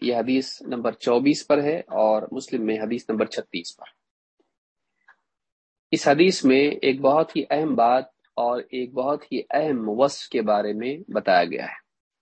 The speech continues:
اور وہ حیا ہے۔ اور اس حدیث میں بات بتائی گئی ہے کہ حیا ایمان میں سے ہے، یعنی حیا کا تعلق ایمان سے ہے۔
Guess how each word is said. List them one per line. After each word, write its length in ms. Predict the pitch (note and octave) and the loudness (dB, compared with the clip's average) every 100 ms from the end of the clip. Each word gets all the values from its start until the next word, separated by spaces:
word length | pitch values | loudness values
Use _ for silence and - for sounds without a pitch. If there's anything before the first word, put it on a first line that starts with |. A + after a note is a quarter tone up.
| _ _ _ _ _ _ _ _ _ - | _ _ _ _ _ _ _ _ _ -2
اور 140 | B2 | 0
وہ 200 | B2+ C#3 C#3+ B2 | 4 2 2 2
حیا 220 | A2 G#2+ | 4 4
ہے۔ 160 | G#2+ - _ _ _ _ _ _ _ _ _ _ _ _ _ _ _ _ _ | 2 -12 _ _ _ _ _ _ _ _ _ _ _ _ _ _ _ _ _
اور 300 | B2+ C3 C3 | 4 6 4
اس 200 | F#3+ - | 0 -8
حدیث 340 | C#3 D#3 F#3 D#3+ | -6 -4 -4 -4
میں 120 | C#3+ | 0
بات 220 | C3 B2+ | 2 2
بتائی 420 | A#2 A2 B2 C#3+ | 0 -4 -2 -2
گئی 240 | C#3 G#2+ G#2+ | -4 -6 -8
ہے 200 | A2 - _ _ _ _ _ _ _ | -10 -12 _ _ _ _ _ _ _
کہ 120 | C3+ C3 C3 | -4 0 2
حیا 420 | C3 C#3 C#3+ D#3+ B3+ _ _ _ _ _ _ _ _ _ _ _ _ _ _ | 4 4 4 0 -8 _ _ _ _ _ _ _ _ _ _ _ _ _ _
ایمان 560 | B2+ C3 C3+ C#3+ C3 | 0 2 2 0 -2
میں 160 | B2 C3+ | -2 -4
سے 200 | B2+ - | -4 -10
ہے، 160 | - - - _ _ - | -12 -20 -20 _ _ -6
یعنی 240 | A2+ A#2+ | -4 -4
حیا 380 | A2 B2 B2+ C#3+ | -4 0 4 2
کا 140 | C3+ | 2
تعلق 520 | A2+ A2+ G#2+ B2 C#3+ _ - | 0 0 0 -2 -6 _ -10
ایمان 400 | G2+ G#2 G#2 G#2 | -6 -2 -2 -2
سے 260 | - - | -8 -14
ہے۔ 120 | - | -16